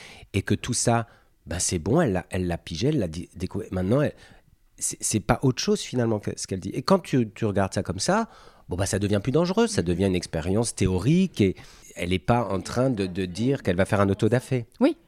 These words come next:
Speaker 2: il y en a qui ont la flemme de comprendre ça et qui n'entendent effectivement, moi je n'ai même pas lu son
Speaker 1: Mais
Speaker 2: livre
Speaker 1: je dis pas
Speaker 2: et
Speaker 1: que je le
Speaker 2: je
Speaker 1: partage
Speaker 2: Oui,
Speaker 1: forcément,
Speaker 2: oui,
Speaker 1: je
Speaker 2: bien
Speaker 1: dis
Speaker 2: sûr.
Speaker 1: juste que sur le truc, je me dis, ah bah d'accord,
Speaker 2: Mm.
Speaker 1: c'est pas, c'est pas, c'est,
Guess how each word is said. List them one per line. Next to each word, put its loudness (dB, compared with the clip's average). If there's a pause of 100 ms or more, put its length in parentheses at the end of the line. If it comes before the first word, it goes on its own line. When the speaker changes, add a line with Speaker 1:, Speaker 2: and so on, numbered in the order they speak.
(120)
Speaker 2:
il -6
y 0
en 2
a 2
qui 0
ont 2
la 2
flemme 2
de 2
comprendre 0
ça -2
et -4
qui -6
n'entendent 0
effectivement, -2
moi 2
je -4
n'ai -2
même 0
pas 4
lu 2
son -2
Speaker 1:
Mais 6
Speaker 2:
livre 4
Speaker 1:
je 2
dis 0
pas 8
Speaker 2:
et 6
Speaker 1:
que -2
je 4
le 4
Speaker 2:
je 4
Speaker 1:
partage 2
Speaker 2:
Oui, -10
Speaker 1:
forcément, 4
Speaker 2:
oui, 0
Speaker 1:
je -6
Speaker 2:
bien 2
Speaker 1:
dis 4
Speaker 2:
sûr. 4
Speaker 1:
juste 2
que 6 (280)
sur 4
le 6
truc, 2
je -8
me 0
dis, -4
ah -6
bah -10
d'accord, 0
Speaker 2:
Mm. -6
Speaker 1:
c'est -12
pas, -8
c'est -20
pas, -14 (100)
c'est, -20